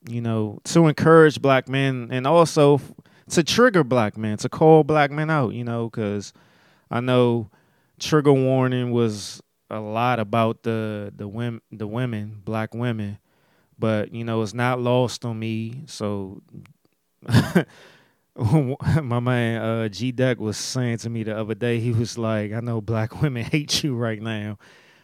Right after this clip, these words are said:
but, you know, it's not lost on me that, you know, all of us play roles in, in this, and that's when it, that's what it all comes down to, us being self-aware about the role that we play in,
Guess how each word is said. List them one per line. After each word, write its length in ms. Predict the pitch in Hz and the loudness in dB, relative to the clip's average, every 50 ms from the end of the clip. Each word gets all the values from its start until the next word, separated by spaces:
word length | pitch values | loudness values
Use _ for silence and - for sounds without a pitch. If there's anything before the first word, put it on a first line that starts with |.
| _ _ | _ _
but, 380 | - 120 123 120 120 113 117 - _ _ _ _ _ _ _ _ _ _ _ _ _ - - | -2 0 2 2 2 2 0 -2 _ _ _ _ _ _ _ _ _ _ _ _ _ -10 -6
you 120 | 127 127 | -4 -2
know, 200 | 120 117 120 123 | 0 2 4 4
it's 100 | 135 123 | 4 4
not 220 | 156 170 165 160 151 | 6 6 6 8 8
lost 360 | 151 151 151 143 - - - | 8 8 8 8 6 2 -2
on 140 | 131 127 127 | -2 -2 0
me 180 | 135 131 127 | 0 0 0
that, 200 | 127 123 123 120 | 0 0 0 -2
you 120 | 117 120 120 | -2 -4 -4
know, 400 | 120 120 117 117 117 113 110 - _ _ _ _ _ _ _ _ _ _ - | -4 -2 -2 -2 -2 -2 -6 -10 _ _ _ _ _ _ _ _ _ _ 0
all 220 | - 151 170 175 | 4 6 6 6
of 100 | 160 131 | 6 6
us 140 | 135 127 - | 4 2 0
play 240 | - - 139 131 123 | -2 -2 -2 -2 0
roles 480 | 117 117 123 123 127 127 123 117 101 107 | 0 2 2 2 4 2 2 0 -2 -6
in, 260 | 107 104 101 104 - - | -8 -8 -10 -12 -12 -12
in 160 | 117 117 117 | -12 -10 -10
this, 280 | 113 113 110 104 - - | -8 -10 -10 -10 -12 -12
and 420 | 104 107 107 104 104 104 101 - _ | -10 -10 -10 -10 -12 -14 -16 -18 _
that's 260 | 110 123 135 131 - | -2 0 0 0 0
when 180 | 135 127 117 117 | -2 -2 -2 -4
it, 100 | - - _ _ _ _ - | -8 -10 _ _ _ _ -20
that's 340 | 92 107 123 143 156 147 | -8 0 2 2 2 4
what 140 | 151 147 139 | 4 6 6
it 100 | 135 127 | 6 6
all 180 | 123 120 117 113 | 6 4 2 2
comes 280 | - - 127 117 104 | 0 -2 -4 -4 -4
down 240 | 107 117 110 107 101 | -4 -4 -4 -4 -6
to, 260 | - - 110 104 98 | -6 -6 -6 -6 -4
us 320 | 104 113 117 107 - - - | -2 -4 -4 -4 -6 -10 -12
being 320 | - 104 107 113 120 120 | -10 -8 -6 -4 -4 -4
self-aware 600 | 110 - - 131 120 - 117 110 110 113 117 117 113 | -6 -4 -2 -2 -2 -2 -4 -2 0 0 0 0 0
about 260 | 104 110 107 104 - | -2 -4 -6 -4 -6
the 80 | 107 | -6
role 240 | 101 107 117 113 113 | -4 -2 -2 0 0
that 140 | 113 113 104 | -2 -2 -4
we 160 | 98 110 107 | -4 -6 -4
play 340 | - - 131 131 123 117 113 | -4 -2 -2 -2 -2 -2 -4
in, 300 | 107 104 104 104 101 | -6 -8 -8 -10 -12